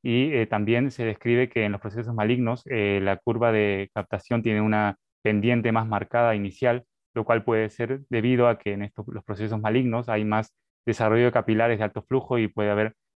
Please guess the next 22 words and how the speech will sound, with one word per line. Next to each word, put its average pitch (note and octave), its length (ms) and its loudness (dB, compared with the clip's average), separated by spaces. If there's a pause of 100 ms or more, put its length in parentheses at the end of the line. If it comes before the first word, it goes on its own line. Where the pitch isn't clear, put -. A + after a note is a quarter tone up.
más A#2 160 0
fácil A2+ 300 0
una, G#2+ 340 -2
una, G#2+ 340 -4
un-, G#2+ 440 -4
una G#2+ 140 -4
captación, A2 440 -6
una A2 180 0
subida A#2 420 2
del G#2 80 0
material G2+ 320 -2
de G#2+ 80 -6
contraste G#2 400 -6
en, G2 80 -6
en F#2+ 260 -8
la F#2 80 -10
señal. F2+ 340 -8 (640)
Eh, G#2+ 500 0
respecto A#2+ 480 -4
a C#3 40 4
la B2+ 100 4
difusión, C3 680 0